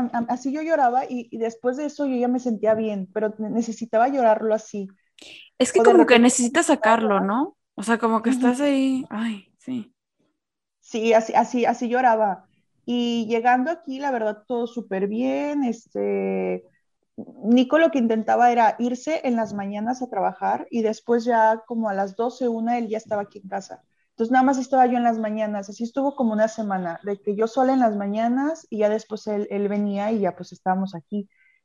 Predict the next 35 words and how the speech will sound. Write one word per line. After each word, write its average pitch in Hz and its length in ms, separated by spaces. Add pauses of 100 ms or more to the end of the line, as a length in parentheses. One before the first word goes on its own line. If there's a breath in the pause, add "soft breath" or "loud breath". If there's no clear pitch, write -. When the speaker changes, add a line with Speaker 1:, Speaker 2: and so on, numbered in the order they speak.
Speaker 1:
Y 262 140
también 277 420
una 285 180
de 302 60
las 285 160
cosas 269 260
que - 100
a 233 40
mí 220 240
me 208 320
ca-, 208 180 (100)
me, 208 340
me 196 260 (220)
causó 214 320
mucho 254 280
impacto, 247 800 (100)
que 240 80
es 233 60
lo 262 120
de, 247 160
lo 226 140
que 226 80
dice 226 260
Alita, 220 540
mi, 214 220
mi 220 140
suegra 226 320
no 254 120
estuvo, 220 580 (560)
este, 196 840
o 202 40
sea, 214 220
no, 214 160
no 214 160
venía. 247 560